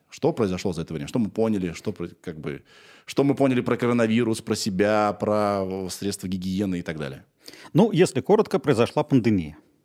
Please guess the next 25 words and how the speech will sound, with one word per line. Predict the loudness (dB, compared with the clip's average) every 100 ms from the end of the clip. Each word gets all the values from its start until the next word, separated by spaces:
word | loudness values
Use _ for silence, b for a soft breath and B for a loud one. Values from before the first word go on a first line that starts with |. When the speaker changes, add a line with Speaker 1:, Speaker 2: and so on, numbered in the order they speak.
| _ _ -2
Speaker 1:
Она | 2 4
произошла? | 4 2 2 0
Speaker 2:
Да, | 4 4 6
она | 6
произ-, | 6 2 4
ну, | 6 6 6
она | 8 8 8 6
идёт, | 2 0 -2 -2
да. | 0
Speaker 1:
Да. | 2 -2 -6 B B -8
Speaker 2:
Если | 2 2 4 4
более | 6 6
подробно, | 6 6 4 4 0 -2 2
ну, | 2 2
смотрите, | 2 0 0 -6 -4
значит, | -4 -2 -4 -6 -8
э, | -4 -2 0 -2 -4 _
вот | -2 -2 -2
если | 0 0 0
самые | -2 0 2 4
важные | 2 2 -2 -2
этапы, | -2 -2 -2 -14 -16
что | -6 -2
мы | 0 0
узнали? | -2 -4 -4 -8